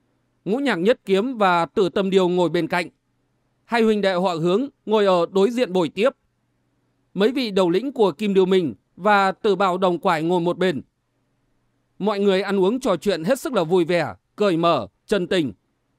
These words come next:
Đó là một căn phòng rất là sạch sẽ,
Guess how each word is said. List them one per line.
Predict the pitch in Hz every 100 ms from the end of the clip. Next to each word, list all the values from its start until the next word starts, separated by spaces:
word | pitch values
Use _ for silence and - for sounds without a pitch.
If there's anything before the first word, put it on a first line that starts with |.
| _ _ _ _ _ _ _ _ _ _ _ _ _ _ _ _ _ _ _ _ _ _ _ _ _ _ _ _ _ -
Đó | 170 190
là | 254 185
một | 180 175
căn | 196 180
phòng | 185 170 151
rất | 240
là | 233
sạch | 151 190 139
sẽ, | 175 190